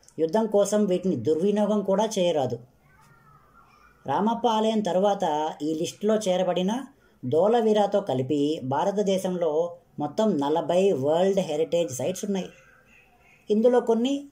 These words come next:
తాజ్‌మహల్, హంపి, అజంతా, ఎల్లోరా గుహలు,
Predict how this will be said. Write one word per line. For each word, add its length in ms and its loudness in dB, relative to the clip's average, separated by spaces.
తాజ్‌మహల్, 640 -2
హంపి, 460 -4
అజంతా, 560 -2
ఎల్లోరా 380 2
గుహలు, 480 0